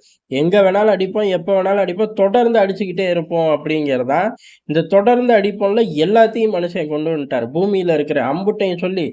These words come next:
மேல இருக்கிற செயற்கைக்கோள் வரையும் சொல்லவும் எல்லாருக்குமே அதிர்ச்சியில ஐரோப்பா முழுவதும் ஒரு மரண பீதி வர ஆரம்பிச்சது. காரணம் என்ன அப்படின்னா, ஏற்கனவே பிரான்ஸ் ரஷ்யா கிட்ட இருந்து அவர்களோட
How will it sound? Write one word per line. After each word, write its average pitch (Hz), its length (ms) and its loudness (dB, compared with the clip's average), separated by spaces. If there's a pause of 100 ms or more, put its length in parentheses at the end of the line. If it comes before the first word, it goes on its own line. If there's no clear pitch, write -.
(440)
மேல 196 420 4
இருக்கிற 170 320 -2
செயற்கைக்கோள் 175 680 -2
வரையும் 170 360 -4
சொல்லவும் 127 640 -2
எல்லாருக்குமே 170 800 0
அதிர்ச்சியில 160 640 -4 (560)
ஐரோப்பா 170 520 2
முழுவதும் 156 800 0
ஒரு 127 200 -2
மரண 147 440 0
பீதி 175 360 -2
வர 135 200 0
ஆரம்பிச்சது. 123 600 -2
காரணம் 196 420 2
என்ன 170 260 0
அப்படின்னா, 135 300 -2 (120)
ஏற்கனவே 190 640 -2
பிரான்ஸ் 170 520 -2 (460)
ரஷ்யா 165 460 2
கிட்ட 165 260 -4
இருந்து 180 220 0
அவர்களோட 135 580 2